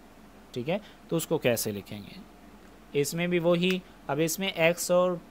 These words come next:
अ, वाई जो हैं वो यूज़ हो रहे हैं, यहाँ पे एक्स है, एक्स और वाई यूज़ हो रहे हैं, तो इसलिए y of x मैंने लिखा है। फंक्शन मैंने, अ, फंक्शन मैं लिखूँगा यहाँ पे,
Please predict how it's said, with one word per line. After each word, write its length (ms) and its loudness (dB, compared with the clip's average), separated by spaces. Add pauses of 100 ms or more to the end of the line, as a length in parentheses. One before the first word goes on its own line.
(200)
अ, 40 0
वाई 560 4
जो 100 -2
हैं 220 -4
वो 180 0
यूज़ 360 -2
हो 100 0
रहे 140 -8
हैं, 120 -14 (520)
यहाँ 540 -4
पे 340 0 (120)
एक्स 320 0
है, 100 -8 (1500)
एक्स 240 4
और 80 4
वाई 260 6
यूज़ 280 2
हो 80 2
रहे 80 -2
हैं, 80 -4
तो 80 -4
इसलिए 280 -2
y 220 4
of 220 2 (140)
x 220 0
मैंने 200 -2
लिखा 260 -4
है। 100 0 (400)
फंक्शन 300 -8
मैंने, 240 -4
अ, 560 2
फंक्शन 380 -8
मैं 120 -2
लिखूँगा 440 0
यहाँ 280 0
पे, 220 -4